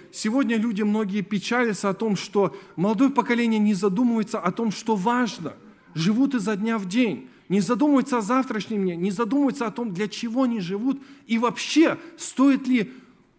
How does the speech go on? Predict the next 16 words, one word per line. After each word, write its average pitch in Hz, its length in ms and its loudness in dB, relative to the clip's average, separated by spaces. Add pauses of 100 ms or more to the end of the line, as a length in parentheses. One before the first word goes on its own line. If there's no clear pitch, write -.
(180)
когда-либо 202 840 2
отдать 214 360 -2
свою 220 180 -8
жизнь 185 320 -6
за, 175 280 -4
за 185 140 -2
что-либо. 208 680 -4
Это 233 240 -2
даже 208 280 -2
не 202 100 2
входит 208 380 -2
в 160 140 -4
голову 196 580 2 (340)
многих. 185 600 4 (1500)
Потому 196 380 -2
что 180 360 -4